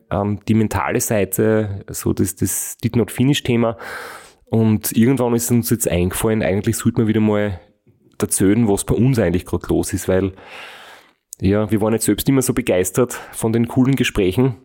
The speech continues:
Und heute möchten wir einfach einmal die Chance nutzen und wieder mal Aktuelles von uns beiden ein bisschen so erzählen. Und ein paar Stichworte habe ich mir schon aufgeschrieben.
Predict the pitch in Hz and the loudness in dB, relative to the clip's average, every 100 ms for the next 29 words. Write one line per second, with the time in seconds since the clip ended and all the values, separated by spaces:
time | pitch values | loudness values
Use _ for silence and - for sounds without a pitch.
0 | _ _ _ _ _ _ _ - - 101 | _ _ _ _ _ _ _ -12 -4 0
1 | 104 90 117 101 104 85 95 101 95 - | 0 0 0 0 -2 -2 -2 0 0 -2
2 | - 90 92 104 - 107 82 92 95 95 | -2 -2 0 -4 -2 0 0 0 0 0
3 | 92 92 85 _ _ _ _ - 90 - | 0 -2 -4 _ _ _ _ -8 -6 -2
4 | 104 98 104 - 110 92 98 - 85 90 | 0 2 0 -2 -4 -2 -4 -2 -2 -2
5 | 90 - _ - 90 95 85 92 87 - | -4 -10 _ -4 -2 -2 0 -2 -2 -6
6 | - - - - - _ - 107 - - | -20 -20 -20 -20 -20 _ -6 -4 -2 0
7 | 101 92 87 - 92 90 87 120 - 151 | 2 2 0 0 -2 0 0 -2 -2 -2
8 | 139 120 113 113 - 104 76 - - 87 | 0 2 2 0 -2 -2 -2 -4 -4 -2
9 | 78 | -4